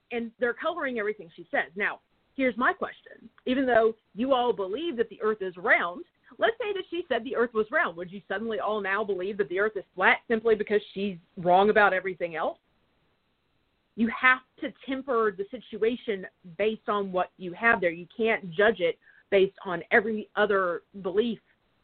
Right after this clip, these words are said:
that someone has. There are plenty of people around the world that believe in demons. In fact, a number of, or I'm pretty sure about at least half the panel here believes in them. In some measure or form. There are a number of people that believe in ghosts.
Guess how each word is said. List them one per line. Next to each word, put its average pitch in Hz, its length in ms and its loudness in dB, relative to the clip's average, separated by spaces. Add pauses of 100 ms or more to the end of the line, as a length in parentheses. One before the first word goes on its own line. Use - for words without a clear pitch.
(140)
that 190 180 -2
someone 190 260 2
has. 135 400 -8 (540)
There 233 160 6
are 262 60 0
plenty 262 340 -8
of 240 100 -4
people 233 240 -4
around 226 220 -4
the 220 80 -6
world 214 240 -6
that 202 80 -8
believe 214 260 -4
in 196 160 -10
demons. 165 420 -8 (460)
In 196 140 -2
fact, 254 280 4
a 233 60 0
number 240 380 2
of, 226 220 0
or 208 460 2
I'm 202 240 -4 (120)
pretty 240 260 -2
sure 240 160 2
about 208 280 0 (100)
at 196 160 0
least 226 380 -2 (100)
half 220 260 4
the 196 80 0
panel 208 420 2
here 180 220 4
believes 196 380 4
in 156 80 -8
them. - 260 -18 (920)
In 196 180 0
some 208 320 2
measure 180 380 -2
or 175 240 -6
form. 139 320 -8 (680)
There 233 160 6
are 262 200 6
a 262 40 -2
number 269 260 -4
of 269 80 -6
people 277 220 -8
that 254 140 -6
believe 254 240 -10
in 254 180 -12
ghosts. 226 360 -2